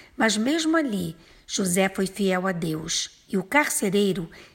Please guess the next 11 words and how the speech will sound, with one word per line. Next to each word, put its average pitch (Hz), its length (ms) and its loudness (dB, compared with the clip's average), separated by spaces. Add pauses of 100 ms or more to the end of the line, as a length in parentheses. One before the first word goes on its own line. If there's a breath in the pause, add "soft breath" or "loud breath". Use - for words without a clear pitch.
entregou 202 560 2
nas 190 200 0
suas 311 340 0
mãos 190 540 0 (320 loud breath)
todos 320 360 2
os 247 160 2
presos. 151 840 -4 (580 loud breath)
Quantas 311 480 4
lições 233 640 0
nesta 185 380 -2
passagem! 160 760 -4